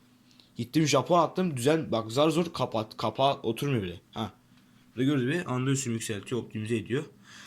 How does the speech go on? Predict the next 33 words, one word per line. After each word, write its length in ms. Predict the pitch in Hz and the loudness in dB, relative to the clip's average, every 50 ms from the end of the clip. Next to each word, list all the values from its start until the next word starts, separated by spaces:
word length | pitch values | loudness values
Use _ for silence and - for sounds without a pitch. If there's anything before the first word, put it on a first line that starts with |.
| - - - - _ _ _ _ - | -20 -20 -20 -20 _ _ _ _ -8
Tabii 200 | - 127 117 110 | -4 -4 -4 -4
siz 220 | - - 131 123 | -2 -2 -2 0
bunu 240 | 131 139 139 127 - - - _ _ _ _ _ _ _ | 2 2 0 0 -2 -6 -16 _ _ _ _ _ _ _
başka 420 | - 107 113 113 - - 143 139 135 | -4 -2 0 0 0 2 2 4 4
bir, 240 | 135 123 - - - - _ _ _ _ _ _ _ _ - | 4 2 0 -2 -8 -18 _ _ _ _ _ _ _ _ -10
eğer 200 | 110 107 117 117 | -6 -4 -2 0
bunu 180 | 120 127 127 - - - - | 0 0 0 -2 -4 -8 -14
mesela 300 | - - 110 - 117 110 | -14 -10 -6 -4 -2 -2
farklı 460 | 101 - - - 117 113 - - 127 127 | -4 -4 -4 -2 -2 -2 0 0 2 4
bir 60 | 123 | 4
yazılım 280 | 123 110 113 123 123 | 4 2 2 2 2
atıp 260 | 117 110 117 - - - | 2 0 -2 -6 -4 -4
da 120 | 117 104 | -2 -2
bunu 200 | 104 107 113 110 | -2 -4 -2 0
denerseniz 440 | 113 113 120 123 123 - 175 170 - | 0 0 0 0 -2 -2 -4 -2 0
tabii 240 | 170 160 151 120 120 | 0 0 0 2 2
böyle 160 | 139 139 131 | 2 2 2
olur. 320 | 120 131 165 - - - _ _ - | 2 0 -2 -6 -12 -18 _ _ -10
Ya 120 | 113 113 | -6 -2
da 300 | 120 131 127 120 117 - - - - - - - - _ _ | 0 0 0 -2 -4 -8 -16 -20 -20 -20 -20 -20 -20 _ _
hiç 180 | - 117 - 120 | -12 -6 -4 -4
olmaz. 500 | 104 101 117 135 170 190 - - - - _ _ _ _ _ _ _ _ _ _ _ _ _ - | -4 -2 -2 -4 -4 -4 -6 -10 -14 -18 _ _ _ _ _ _ _ _ _ _ _ _ _ -4
Gördüğünüz 240 | 139 127 107 98 98 | -2 -2 -2 -4 -6
gibi 320 | 107 127 151 165 185 208 226 - _ _ _ _ _ _ _ _ _ _ _ _ _ _ _ _ _ _ _ _ _ _ _ _ _ _ _ _ _ _ _ - | -8 -6 -6 -6 -6 -8 -12 -16 _ _ _ _ _ _ _ _ _ _ _ _ _ _ _ _ _ _ _ _ _ _ _ _ _ _ _ _ _ _ _ -4
tablete 560 | - 135 120 101 92 - - - 147 165 160 - | -2 -2 -2 -2 -4 -6 -4 -2 -2 -2 -2 -2
artık 640 | - 113 101 98 - - 151 147 - - - - | -4 -4 -4 -4 -6 -8 -10 -10 -10 -14 -12 -8
yazılım 280 | 113 104 92 92 101 120 | -8 -6 -6 -6 -6 -8
kuruldu. 300 | - - - 107 92 90 | -6 -8 -8 -8 -8 -8
Şimdi 220 | - - 135 139 | -6 -4 -2 -2
ise 140 | 117 - 131 | -2 -2 -4
açılmasını 400 | 127 127 - 123 110 104 120 123 | -6 -6 -6 -8 -8 -6 -6 -6
bekliyoruz. 340 | 117 110 - - - - - _ _ _ - - - - - - - - - - _ - | -6 -6 -10 -14 -20 -20 -20 _ _ _ -20 -20 -20 -20 -20 -20 -20 -20 -20 -20 _ -20
Şöyle 480 | - - 123 123 127 131 131 123 127 | -12 -6 -4 -2 0 2 0 0 -2